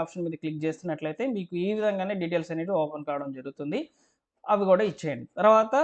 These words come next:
సర్టిఫికెట్ నెంబర్ అనేది ఉంది కదా, దీన్ని అవసరం లేదు, ఇది స్పోర్ట్స్కి సంబంధించినటువంటి వాళ్ళకి ఉపయోగపడుతుంది అనమాట. So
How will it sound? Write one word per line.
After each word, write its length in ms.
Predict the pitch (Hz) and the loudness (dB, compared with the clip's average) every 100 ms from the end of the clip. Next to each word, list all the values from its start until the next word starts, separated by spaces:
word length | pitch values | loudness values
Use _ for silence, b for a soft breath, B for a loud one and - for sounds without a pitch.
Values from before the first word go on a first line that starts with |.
| 311 - | 2 -2
సర్టిఫికెట్ 480 | 208 226 240 233 196 | -2 -2 -2 0 2
నెంబర్ 240 | 190 202 196 | 4 4 4
అనేది 240 | 185 170 175 | 2 0 0
ఉంది 120 | 175 | 2
కదా, 100 | 202 226 185 | 2 2 0
దీన్ని 180 | 190 180 | 2 2
అవసరం 320 | 208 247 240 202 | 2 0 0 0
లేదు, 160 | 190 277 | 0 -2
ఇది 160 | 233 208 190 | -4 -6 -6
స్పోర్ట్స్కి 500 | - 202 226 - 233 214 | -2 0 0 -2 -4 -2
సంబంధించినటువంటి 760 | 190 185 185 - 180 175 180 | -2 -2 -6 -8 -10 -4 -2
వాళ్ళకి 200 | 170 170 | 0 -2
ఉపయోగపడుతుంది 640 | 170 175 165 151 - 151 156 | -4 0 0 0 -4 -4 -2
అనమాట. 280 | 151 147 214 349 b b b | -2 -2 -2 -6 b b b
So 40 | - | -6